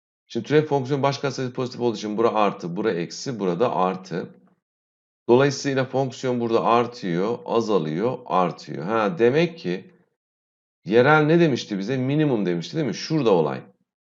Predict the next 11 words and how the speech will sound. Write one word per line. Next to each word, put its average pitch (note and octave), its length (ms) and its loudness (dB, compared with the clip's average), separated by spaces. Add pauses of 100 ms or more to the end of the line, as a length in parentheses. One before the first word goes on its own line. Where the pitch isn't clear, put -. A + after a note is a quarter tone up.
(480)
Yerel C3 320 4
minimum C#3+ 360 0
noktası B2 480 -2
burası. F#2 420 -4 (840)
Yani C3+ 200 4
bu E3 100 6
grafik D3 300 2
aslında C#3+ 280 2
şöyle C#3+ 420 2
bir C3+ 60 -6
şey B2+ 500 0